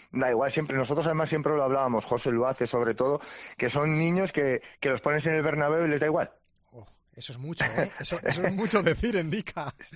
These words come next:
Speaker 1: No, no, yo te lo digo sinceramente, desde pequeñito siempre lo habíamos hablado y, y ya te digo, José es su principal valedor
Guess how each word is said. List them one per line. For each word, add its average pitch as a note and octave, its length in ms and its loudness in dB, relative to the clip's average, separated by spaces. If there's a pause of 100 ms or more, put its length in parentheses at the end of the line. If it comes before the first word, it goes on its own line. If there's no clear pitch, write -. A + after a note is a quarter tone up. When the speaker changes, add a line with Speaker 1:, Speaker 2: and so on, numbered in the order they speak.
(280)
Speaker 1:
No, D3+ 140 2
no, G3+ 140 2
yo E3+ 160 2
te F3+ 100 2
lo F3+ 100 2
digo F3 200 2
sinceramente, D#3+ 520 0
desde C#3+ 220 2
pequeñito C#3+ 460 2
siempre E3+ 340 0
lo E3+ 80 2
habíamos D#3 360 2
hablado G3 420 2
y, B2 500 2 (180)
y A#2+ 120 0
ya C3+ 140 2
te D3+ 120 2
digo, G2 340 2
José C#3 340 0
es C#3 60 -2
su C#3 180 0
principal C3 440 2
valedor C3 500 2